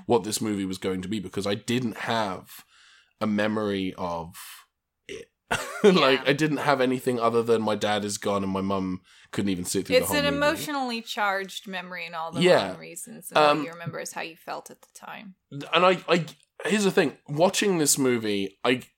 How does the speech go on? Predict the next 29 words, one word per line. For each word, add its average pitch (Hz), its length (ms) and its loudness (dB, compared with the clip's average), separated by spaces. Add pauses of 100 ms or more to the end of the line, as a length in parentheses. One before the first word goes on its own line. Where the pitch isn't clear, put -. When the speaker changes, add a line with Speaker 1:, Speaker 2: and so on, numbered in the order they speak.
(160)
Speaker 1:
totally 180 560 0
understand 127 520 2
why 117 180 6
my 110 220 2
mum 104 260 0
would 98 140 -6
get 104 160 -2
up 95 140 -4
and 95 120 -4
walk 92 200 -6
out 85 120 -8
of 82 60 -10
the 82 80 -12
theatre. - 560 -14
I 117 120 0
think 127 200 -2 (180)
this, 160 200 0
this 160 280 0
is 160 100 -2
a 156 60 0
particular 165 640 2
type 139 300 2
of 135 80 2
movie 120 280 2
that 113 140 -6
you 143 180 -4
have 151 260 0
to 147 80 -4
be, 107 320 -4